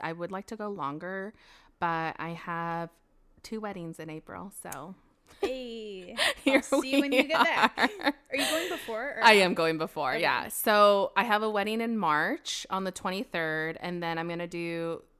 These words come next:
Speaker 1: my small business spring soiree right before I leave for Japan. And then I'll be in Japan for two weeks, and then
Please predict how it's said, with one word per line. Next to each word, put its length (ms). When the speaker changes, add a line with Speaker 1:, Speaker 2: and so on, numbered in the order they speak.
Speaker 1:
my 180
small 260
business 420
spring 440
soiree 800
right 240
before 260
I 120
leave 240
for 100
Japan. 600
And 220
then 120
I'll 140
be 100
in 60
Japan 320
for 100
two 200
weeks, 400
and 240
then 420